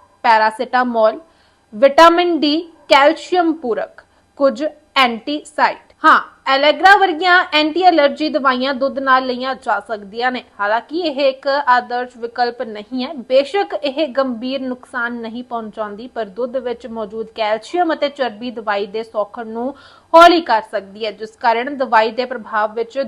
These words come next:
ਦੇਰੀ ਹੋ ਸਕਦੀ ਹੈ। ਹਾਲਾਂਕਿ ਜੇਕਰ ਤੁਸੀਂ ਇਸ ਨੂੰ ਦੁੱਧ ਨਾਲ ਲਿਆ ਹੈ ਤਾਂ ਘਬਰਾਉਣ ਦੀ ਕੋਈ ਲੋੜ ਨਹੀਂ ਹੈ, ਦਵਾਈ ਕੰਮ ਕਰੇਗੀ, ਪਰ ਪ੍ਰਭਾਵ ਥੋੜਾ ਹੌਲੀ ਹੋ ਸਕਦਾ ਹੈ। ਗੋਲੀਆਂ ਦੇ ਕੈਪਸੂਲ ਚਾਹ ਨਾਲ ਨਹੀਂ ਲੈਣੇ ਚਾਹੀਦੇ।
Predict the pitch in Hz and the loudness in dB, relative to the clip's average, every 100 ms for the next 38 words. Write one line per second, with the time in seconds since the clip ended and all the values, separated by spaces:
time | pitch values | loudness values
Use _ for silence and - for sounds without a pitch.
0 | 185 220 208 214 247 - _ - 285 277 | -4 -2 -2 -4 -12 -20 _ 2 2 2
1 | 214 185 190 262 - - - 226 226 254 | -6 -6 -4 -2 -2 -6 -8 -4 -2 -4
2 | 277 330 311 277 294 277 269 - 359 311 | -4 -4 -2 -2 0 -4 -8 -6 -6 -4
3 | 311 294 277 269 269 254 233 240 220 208 | -4 -2 -2 -2 0 4 2 2 0 4
4 | 202 220 226 254 254 240 247 220 208 226 | 4 4 0 -6 -4 -8 -4 -2 -2 -6
5 | 220 269 _ 285 311 339 277 262 254 254 | -10 -12 _ 0 2 2 2 2 2 0
6 | 226 214 285 262 294 277 269 233 220 254 | -4 -10 -6 -4 -4 -2 0 4 4 0
7 | - 240 233 247 254 254 262 277 339 269 | 2 2 2 0 -2 0 0 -4 -2 -2
8 | 254 269 269 214 240 247 254 247 240 226 | 0 -2 -4 -4 4 4 4 -2 -8 2
9 | 220 262 - - - - 320 349 359 285 | 2 2 -2 -20 -20 6 8 8 6 0
10 | - 208 202 185 190 240 - _ _ 247 | -4 -8 -10 -10 -2 -2 -2 _ _ 2
11 | 302 330 415 415 415 392 294 - 370 339 | 6 6 6 0 2 4 4 2 -4 2
12 | 330 285 339 320 311 320 254 240 247 311 | 6 6 6 4 4 2 0 -4 -4 -4
13 | 277 240 220 202 190 208 254 | -4 -4 -6 -8 -10 -4 -4